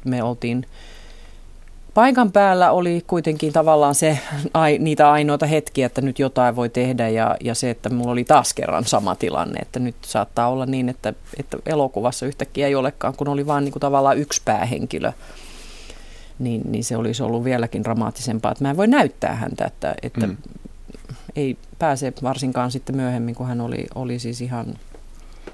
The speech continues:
Speaker 1: ää, oikeassa vankilassa, niin sinne ei niin vaan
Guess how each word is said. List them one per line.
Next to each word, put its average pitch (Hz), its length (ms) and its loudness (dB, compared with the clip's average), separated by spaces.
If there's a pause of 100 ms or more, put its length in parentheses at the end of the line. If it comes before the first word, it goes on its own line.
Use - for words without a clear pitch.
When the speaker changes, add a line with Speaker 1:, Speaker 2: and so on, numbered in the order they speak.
(600)
Speaker 1:
ää, 127 340 -2 (680)
oikeassa 131 580 2
vankilassa, 110 680 -2
niin 110 180 -6
sinne 120 300 -4
ei 120 120 -4
niin 123 240 -4
vaan 127 240 -4